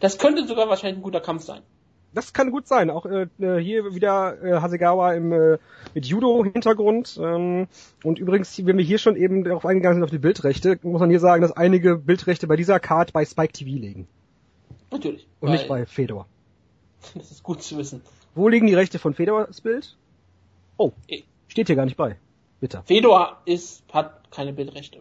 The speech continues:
Speaker 1: Das
Speaker 2: Okay.
Speaker 1: ist er selber.
Speaker 2: Immerhin.
Speaker 1: Dann haben wir einen Kickbox-Kampf, auf dem,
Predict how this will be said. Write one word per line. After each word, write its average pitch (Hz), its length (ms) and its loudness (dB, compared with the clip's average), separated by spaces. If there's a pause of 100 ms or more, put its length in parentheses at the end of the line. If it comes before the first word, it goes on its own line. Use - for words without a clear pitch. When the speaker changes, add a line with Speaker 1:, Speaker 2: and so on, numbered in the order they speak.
Speaker 1:
Das 147 100 -18
Speaker 2:
Okay. 117 200 -14
Speaker 1:
ist 151 220 -14
er 165 140 -6
selber. 151 360 -6 (600)
Speaker 2:
Immerhin. 107 260 -8 (640)
Speaker 1:
Dann 190 180 0
haben 247 120 0
wir 240 60 4
einen 220 160 0
Kickbox-Kampf, 247 920 -2
auf 185 160 -8
dem, 196 280 -8